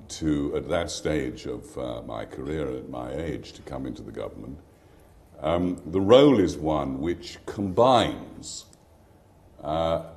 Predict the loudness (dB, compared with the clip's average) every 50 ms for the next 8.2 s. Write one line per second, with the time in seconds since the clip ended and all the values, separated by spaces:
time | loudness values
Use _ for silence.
0 | -20 -20 -20 -20 -20 -20 -16 -10 -10 -8 -4 -2 -2 0 0 0 0 0 0 2
1 | 2 2 2 0 -4 -2 -4 -4 -4 -6 -10 -12 -12 -10 -10 -8 -6 -4 -4 -6
2 | -6 -10 -4 0 2 2 2 0 -2 -6 -8 -8 -10 -16 -18 -14 -8 -6 -4 -4
3 | -4 -4 -4 -6 -4 -4 -6 -6 -6 -8 -10 -12 -14 -16 -18 -20 -20 -20 -20 -20
4 | _ _ _ _ -20 _ -20 -20 _ _ _ _ _ _ -20 -20 -20 -14 -6 2
5 | 2 4 6 6 8 8 8 6 4 0 -4 -6 -6 -6 -8 -8 -10 -10 -10 -10
6 | -10 -14 -20 -20 -20 -10 -6 -4 -2 -2 -2 -4 -2 -2 0 0 0 -2 -4 -6
7 | -4 0 2 4 4 4 4 4 2 0 -4 -8 -12 -12 -10 -10 -10 -10 -8 -8
8 | -8 -6 -6 -8